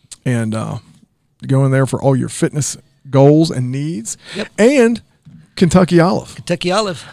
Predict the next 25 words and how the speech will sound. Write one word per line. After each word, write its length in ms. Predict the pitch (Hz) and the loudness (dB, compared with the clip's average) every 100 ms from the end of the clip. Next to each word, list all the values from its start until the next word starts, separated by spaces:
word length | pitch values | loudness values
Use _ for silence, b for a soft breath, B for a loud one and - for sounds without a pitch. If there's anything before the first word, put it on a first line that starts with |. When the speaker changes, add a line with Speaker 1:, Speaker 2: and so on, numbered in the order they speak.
| - | -2
Speaker 1:
And 140 | 190 | 2
I 60 | 202 | 4
found 340 | 175 214 226 220 | 4 2 2 0
out 260 | 226 - | -2 -4
from 280 | - 190 185 | -2 0 0
Tom 640 | - 180 180 139 160 - - | 0 0 0 -2 -4 -8 -4
that 140 | 147 | 0
they're 140 | 180 170 | 4 4
moving 400 | 156 190 185 147 | 6 6 4 2
the 100 | 139 | 0
store. 480 | - 214 170 - - | -2 -2 -2 -4 -12
Speaker 2:
Yep, 260 | 180 208 - | -10 -10 -10
down 160 | 170 | -12
to 60 | 160 | -12
forty-two. 380 | 185 175 185 160 147 - _ _ _ _ - - | -12 -10 -8 -8 -12 -20 _ _ _ _ -12 -4
Speaker 1:
He 80 | 160 | -2
told 200 | 185 202 | 2 2
me 40 | |
the 120 | 175 | 4
address, 260 | 185 170 147 | 4 2 0
but 120 | - | 0
I 120 | 170 | 2
have 100 | 190 | 0
forgotten 380 | 131 127 113 | -2 -8 -8
it. 60 | 82 | -10